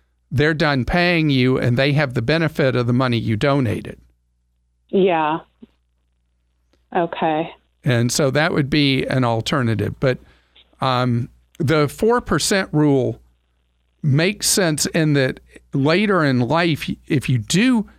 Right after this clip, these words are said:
Speaker 1: end up with longer life, like one of your family members that lives in their nineties, you tend to have more medical expenses later. You may need help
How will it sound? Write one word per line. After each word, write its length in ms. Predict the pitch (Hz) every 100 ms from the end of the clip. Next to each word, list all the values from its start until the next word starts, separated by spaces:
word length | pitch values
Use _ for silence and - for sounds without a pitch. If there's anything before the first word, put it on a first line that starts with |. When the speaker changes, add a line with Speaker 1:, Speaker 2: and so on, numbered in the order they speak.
| _
Speaker 1:
end 220 | 196 165 151
up 260 | 139 139
with 260 | 151 135 131
longer 640 | - 135 147 165 151 143
life, 400 | 123 135 127 -
like 240 | 135 123
one 160 | 156 151
of 140 | 143
your 120 | 143 127
family 380 | 175 147 147
members 320 | 131 131 127 120
that 140 | 139
lives 320 | 135 139 127
in 260 | 147 123 123
their 160 | 127
nineties, 640 | 117 127 131 123 113 110 - - _ _ _ _ _ -
you 180 | 240 262
tend 260 | 220 240 214
to 40 |
have 100 | 202
more 220 | 170 180
medical 440 | 170 160 170 185 160
expenses 600 | 143 175 151 - 151 151
later. 480 | 151 147 147 151
You 200 | 139 123
may 160 | 113 123
need 260 | 120 120 123 - _ _ _ -
help 540 | - - 165 156 -